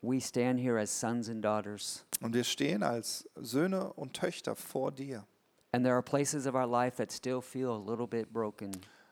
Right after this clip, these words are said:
Speaker 2: Und da gibt's Bereiche in unserem Herzen, die fühlen sich noch gebrochen an.
Speaker 1: So a part of us has, has gone to sleep.
Speaker 2: Einige von uns sind eingeschlafen.
Speaker 1: But now it's waking up.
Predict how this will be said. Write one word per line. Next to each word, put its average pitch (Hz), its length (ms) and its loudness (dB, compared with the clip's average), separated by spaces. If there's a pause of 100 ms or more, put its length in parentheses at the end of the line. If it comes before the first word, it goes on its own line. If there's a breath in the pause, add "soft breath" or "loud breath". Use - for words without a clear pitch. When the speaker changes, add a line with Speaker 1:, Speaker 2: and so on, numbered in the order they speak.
(180 loud breath)
Speaker 2:
Und - 80 -6
da 131 60 0
gibt's 165 220 2
Bereiche 165 480 4
in 143 80 2
unserem 127 320 0
Herzen, 139 520 0
die 120 100 -4
fühlen 131 340 -2
sich 123 240 -6
noch 120 180 -4
gebrochen 120 560 -2
an. 101 220 -12 (1120)
Speaker 1:
So 127 260 2
a 117 60 2
part 139 280 2
of 127 120 2
us 123 180 0
has, 120 100 -4 (140)
has - 320 -2
gone 120 240 2
to 110 60 -4
sleep. 120 440 -6 (600 loud breath)
Speaker 2:
Einige 127 340 4
von 127 260 2
uns 117 460 -2
sind 110 420 -4
eingeschlafen. 117 800 -4 (360 loud breath)
Speaker 1:
But 123 140 2
now 123 220 6
it's 120 200 0
waking 120 380 0
up. 110 240 -4